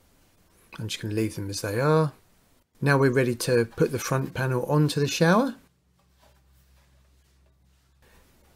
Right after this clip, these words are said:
These gaps at the top and the bottom are where your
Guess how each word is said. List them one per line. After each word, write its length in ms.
These 220
gaps 320
at 80
the 80
top 280
and 100
the 60
bottom 400
are 120
where 360
your 560